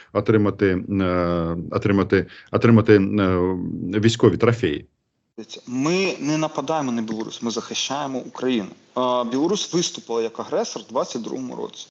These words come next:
Speaker 2: От з цього моменту вони є законною ціллю.
Speaker 1: Мгм. Е, а як вам, ну, оця історія про те, що, е, президент розповідав Лексу, е, Фр-, Фрідману в даному випадку, е,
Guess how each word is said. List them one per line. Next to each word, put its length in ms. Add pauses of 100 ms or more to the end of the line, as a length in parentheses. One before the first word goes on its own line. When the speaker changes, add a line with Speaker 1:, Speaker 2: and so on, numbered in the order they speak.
Speaker 2:
От 140
з 100
цього 220
моменту 580
вони 240
є 200
законною 500
ціллю. 320 (1600)
Speaker 1:
Мгм. 320 (540)
Е, 520 (160)
а 120
як 240
вам, 280 (120)
ну, 140
оця 320
історія 680 (120)
про 140
те, 140
що, 240 (140)
е, 100
президент 460
розповідав 580
Лексу, 720
е, 340
Фр-, 260
Фрідману 500
в 60
даному 380
випадку, 400
е, 360